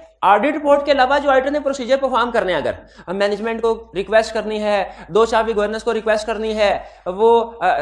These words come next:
procedure को बढ़ाना है, alternate procedure वगैरह perform करने की कोशिश कर, ये सारे points हमें लिखने चाहिए इस case study में। अ, क्यों नहीं लिखने चाहिए? क्योंकि question में specifically उसने कहा है कि report के ऊपर इम्पैक्ट बताओ, बाकी का course of action,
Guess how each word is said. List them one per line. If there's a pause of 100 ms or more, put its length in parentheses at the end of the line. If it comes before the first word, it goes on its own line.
(220)
procedure
को
बढ़ाना
है,
alternate
procedure
वगैरह
perform
करने
की
कोशिश
कर, (200)
ये
सारे
points
हमें
लिखने
चाहिए
इस
case
study
में। (540)
अ,
क्यों
नहीं
लिखने
चाहिए? (520)
क्योंकि
question
में
specifically
उसने
कहा
है
कि
report
के
ऊपर
इम्पैक्ट
बताओ, (300)
बाकी
का
course
of
action,